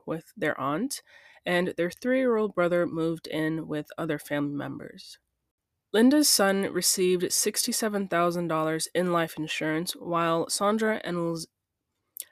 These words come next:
and Elizabeth received a hundred and thirty-three thousand dollars.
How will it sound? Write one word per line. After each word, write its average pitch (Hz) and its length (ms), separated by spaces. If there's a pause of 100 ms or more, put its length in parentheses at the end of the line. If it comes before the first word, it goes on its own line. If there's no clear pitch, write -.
(380)
and 202 180
Elizabeth 175 640
received 165 480
a - 40
hundred 233 440
and 175 240
thirty-three 170 760
thousand 147 440
dollars. 139 640